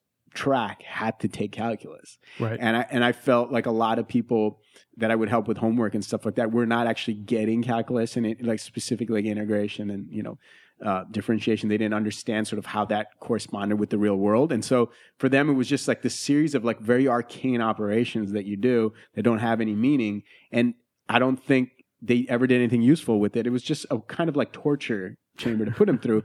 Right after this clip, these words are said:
Speaker 1: <laughs> And, and some of them are actually practicing doctors now, and they're really good doctors. And, you know,
Speaker 2: <laughs>
Speaker 1: it,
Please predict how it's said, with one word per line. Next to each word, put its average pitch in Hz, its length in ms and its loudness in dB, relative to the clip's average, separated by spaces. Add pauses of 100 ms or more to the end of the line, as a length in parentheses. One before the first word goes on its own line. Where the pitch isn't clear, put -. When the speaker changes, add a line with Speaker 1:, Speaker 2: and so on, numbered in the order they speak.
(120)
Speaker 1:
<laughs> - 140 -16
And, 185 240 2
and 185 120 4
some 240 160 4
of 269 60 4
them 233 120 6
are 202 140 6
actually 170 360 4
practicing 143 720 -2
doctors 117 400 0
now, 127 180 2
and 127 80 4
they're 120 80 4
really 123 300 4
good 127 160 0
doctors. 127 560 2
And, 107 140 -2 (320)
you - 80 2
know, 107 280 0
Speaker 2:
<laughs> - 60 -8
Speaker 1:
it, 131 200 4